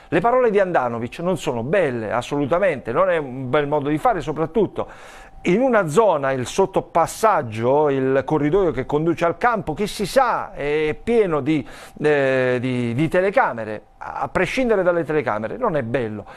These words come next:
ma da qui a pensare che Sozza possa essere stato condizionato dalle parole di Andanovic, ce ne passa, eh, ragazzi. Ehm, poi il Napoli ha perso,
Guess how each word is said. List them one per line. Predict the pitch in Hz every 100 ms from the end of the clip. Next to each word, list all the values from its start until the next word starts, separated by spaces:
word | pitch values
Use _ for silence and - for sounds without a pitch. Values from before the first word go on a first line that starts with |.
| - - -
ma | 113 127 127 127
da | 117 123 160
qui | - 156 113 - -
a | -
pensare | - 143 123 175 170 143
che | 123
Sozza | 127 - 175 - 131
possa | 139 - 170
essere | 165 - 131
stato | - 190 135 123
condizionato | 170 185 - 170 165 117 101 98
dalle | 107 190 185 156
parole | 147 160 208 156
di | 151
Andanovic, | 196 151 180 220 226 220 - 208 - - - - -
ce | -
ne | 117
passa, | 185 208 139 - 95 98 - -
eh, | 120 120 120 117 113 117
ragazzi. | 135 139 107 - - -
Ehm, | - - 110 117 120 123 123 120 107 117
poi | - 233 135
il | 104 180 202
Napoli | 269 185 156
ha | 202
perso, | 208 226 226 - 262 262